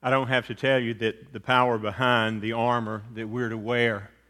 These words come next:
as we go out in the world and stand to do battle for our Lord, the power is prayer.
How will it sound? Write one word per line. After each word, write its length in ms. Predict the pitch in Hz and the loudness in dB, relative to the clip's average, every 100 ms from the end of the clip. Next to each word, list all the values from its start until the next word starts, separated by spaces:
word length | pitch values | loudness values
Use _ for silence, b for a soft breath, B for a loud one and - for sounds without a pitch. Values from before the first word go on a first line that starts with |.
| _ _ _ _ _ - | _ _ _ _ _ -8
as 160 | 117 | -6
we 120 | 110 110 | -6 -6
go 240 | 117 117 | -4 0
out 200 | 120 120 | 2 0
in 120 | 117 | -2
the 80 | 113 | -6
world 340 | 110 117 113 | -4 -2 -2
and 140 | 107 101 | -6 -10
stand 640 | - - 139 123 107 104 | -10 -2 0 0 0 -2
to 80 | 104 | -6
do 160 | 107 104 | -6 -2
battle 420 | 113 117 110 101 | 2 2 2 -4
for 240 | - 113 | -4 -2
our 140 | 107 107 | 0 0
Lord, 400 | 113 107 101 98 b b b b b _ | 0 0 -2 -6 b b b b b _
the 60 | 107 | -4
power 500 | 151 147 147 127 117 | 2 4 4 2 -2
is 220 | 123 117 | -6 -10
prayer. 420 | - 135 117 101 | 0 2 2 -2